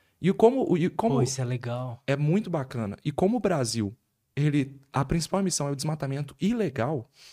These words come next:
Speaker 1: que é f-, feito pra agricultura e pecuária, se a gente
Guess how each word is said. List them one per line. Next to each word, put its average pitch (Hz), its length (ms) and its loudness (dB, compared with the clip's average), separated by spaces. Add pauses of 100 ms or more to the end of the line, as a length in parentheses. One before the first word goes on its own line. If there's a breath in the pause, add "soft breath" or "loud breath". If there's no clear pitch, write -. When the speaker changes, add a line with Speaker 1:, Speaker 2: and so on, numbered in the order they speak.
(160 loud breath)
Speaker 1:
que 160 260 0
é - 140 2
f-, - 400 -6 (180)
feito 160 360 2
pra 139 220 2
agricultura 151 600 0
e - 20 0
pecuária, 131 560 0 (580)
se - 140 0
a 185 80 6
gente 151 240 -2